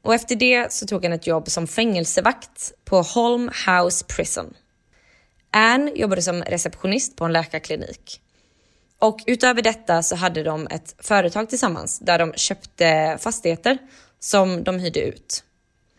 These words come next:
Så de levde ett ganska vanligt liv för ett medelålders par i Storbritannien. Det var liksom en fängelsevakt och en receptionist och deras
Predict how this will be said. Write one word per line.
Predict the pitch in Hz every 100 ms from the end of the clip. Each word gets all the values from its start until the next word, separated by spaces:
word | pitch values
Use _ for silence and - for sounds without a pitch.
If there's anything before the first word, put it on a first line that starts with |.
| _ _ -
Så | -
de | 269 294
levde | 311 302 226 247 247
ett | - _
ganska | 294 294 277 269
vanligt | 247 254 240 220
liv | 214 214 233 262
för | 262 - 208 196 190 185
ett | 185 185
medelålders | 196 185 175 175 170 165
par | - 185 185 226
i | 233 175 170
Storbritannien. | - 170 160 165 165 208 277 _ _ _ _ _ _
Det |
var | 240
liksom | 240 233
en | - 262
fängelsevakt | 254 240 226 196 202 196 202 -
och | 196
en | 190
receptionist | 190 190 - 185 170 170 -
och | 185
deras | 185 175 175